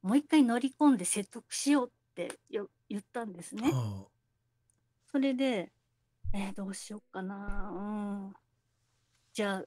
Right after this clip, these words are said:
Speaker 1: うん、そうする」って言って
Speaker 2: うん。
Speaker 1: また戻ったんです。
Speaker 2: はい。
Speaker 1: あの、Tちゃんの部屋に。
Speaker 2: はい。
Speaker 1: そしたら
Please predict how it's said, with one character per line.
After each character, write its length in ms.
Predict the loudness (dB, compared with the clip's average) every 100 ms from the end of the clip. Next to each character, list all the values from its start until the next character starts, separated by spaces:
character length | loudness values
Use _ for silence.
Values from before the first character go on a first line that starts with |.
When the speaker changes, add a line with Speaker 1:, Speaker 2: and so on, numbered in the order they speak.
| -6
Speaker 1:
う 80 | -4
ん、 60 | -4
そ 240 | -4 -6
う 60 | -6
す 180 | -6 -4
る」 280 | -2 -2 -6 _ _
っ 20 |
て 100 | -6
言 120 | -4 -6
っ 20 | _ _
て 360 | 2 2 0 -4
Speaker 2:
う 40 | 0
ん。 360 | 0 0 -4 -14 _ _ _ _ _ _ _ _ _ _ _ _ _ _ _ _ _ _ _ _ _ _ _ _ _ _ -6
Speaker 1:
ま 120 | -4
た 100 | 0
戻 320 | 0 2 4
っ 20 | 2 0
た 100 | -8
ん 100 | -6
で 120 | -6
す。 120 | -12 -20 _ -8
Speaker 2:
は 180 | -2 -2
い。 120 | -2 -10 _
Speaker 1:
あ 60 | -16
の、 240 | -12 -12 -14 _ _ _ -6
T 180 | -6
ち 140 | -6 -8
ゃ 60 |
ん 100 | -6
の 160 | -6 -8 _ _ _
部 60 | -12
屋 180 | -10 -10
に。 160 | -12 -20 _
Speaker 2:
は 200 | -8 -6
い。 120 | -8 -14 _ _ _ _ _ _ _
Speaker 1:
そ 80 | -10
し 100 | -6
た 120 | -4
ら 420 | 0 2 2 0